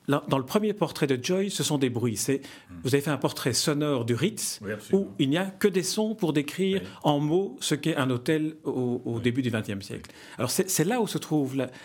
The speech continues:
Speaker 1: l'invention telle que Proust ou Joyce la ferait et que vous faites pour, euh, La Nuit du Monde.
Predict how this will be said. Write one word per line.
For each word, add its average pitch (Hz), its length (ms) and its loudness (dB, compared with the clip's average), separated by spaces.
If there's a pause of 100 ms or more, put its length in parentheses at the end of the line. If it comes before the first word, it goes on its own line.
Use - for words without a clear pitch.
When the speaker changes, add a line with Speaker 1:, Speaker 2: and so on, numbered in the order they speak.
Speaker 1:
l'invention 151 880 0 (320)
telle 143 160 4
que 131 100 0
Proust - 400 -2
ou 117 80 -2
Joyce 135 300 2
la 120 80 0
ferait 147 380 -2
et 110 80 0
que 127 100 2
vous 107 120 -2
faites 147 300 0
pour, 104 300 -4
euh, 98 100 -4 (140)
La 101 100 -4
Nuit 107 140 -4
du 143 100 -8
Monde. 143 160 -12